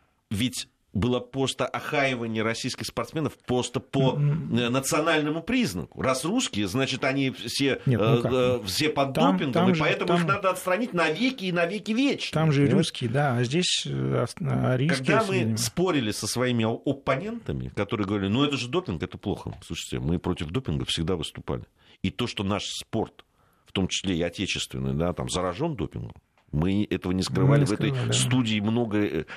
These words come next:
Speaker 1: и об этом и страстно говорили с нашими спортивными обозревателями, особенно там легкой атлетики касается и так далее,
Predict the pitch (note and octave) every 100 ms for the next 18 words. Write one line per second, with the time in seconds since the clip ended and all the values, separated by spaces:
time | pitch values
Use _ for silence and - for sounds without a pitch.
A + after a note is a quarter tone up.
0 | - F#2 G2+ A#2+ G#2+ - - - A#2+ A#2
1 | A2+ G2+ G#2+ C#3 A2+ - F#2+ F#2+ F2+ F#2+
2 | G2 G2 E2 E2 E2+ F2 G2+ A2 - C2+
3 | C#2+ - F2 E2 C2+ C2 C#2 - E2 D2
4 | C#3+ D#3 - - E2+ - F2+ C#2 - C#2+
5 | F2+ F#2+ C#2+ A#1+